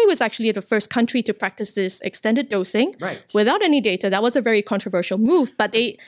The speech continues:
Speaker 1: the good thing is they did the research on whether that creates the right antibodies, and they have
Speaker 2: Ah.
Speaker 1: shown that, you know, in some cases, actually, it's a higher, like, it's higher per-, signs of protection than the standard three-week regimen. So,
Speaker 2: Ah.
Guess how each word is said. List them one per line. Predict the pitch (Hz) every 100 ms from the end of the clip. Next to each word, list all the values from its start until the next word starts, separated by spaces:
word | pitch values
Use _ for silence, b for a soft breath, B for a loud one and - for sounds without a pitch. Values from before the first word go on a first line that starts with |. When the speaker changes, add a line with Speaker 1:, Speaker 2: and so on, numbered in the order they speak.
| B _
Speaker 1:
the | 220
good | 294 440
thing | 392
is | 240
they | 202
did | 196 226
the | 196
research | 247 - 180 - - -
on | 214
whether | 214 220 226
that | 202 -
creates | 190 185 - -
the | 208
right | 185 -
antibodies, | 220 262 254 247 285 370 - - 123 135
and | 214 202
they |
have | 196 202
Speaker 2:
Ah. | -
Speaker 1:
shown | 349 339 359 B B B _ -
that, | 220 202 - _ _
you | 233 233
know, | 226
in | 254
some | 294 269
cases, | 262 254 226
actually, | - - 214
it's | 180
a | 170 -
higher, | 233 294 220
like, | 196 196
it's | - -
higher | - 233 262 233 220 - -
per-, | 226 - _ _ _
signs | - 220 220 214
of | -
protection | - 262 - 175 226 B B B B B _
than | 214 214
the | 208
standard | 202 226 220 220
three-week | 226 214 196 190 -
regimen. | 196 240 196 175
So, | - - 226 226
Speaker 2:
Ah. | - - 175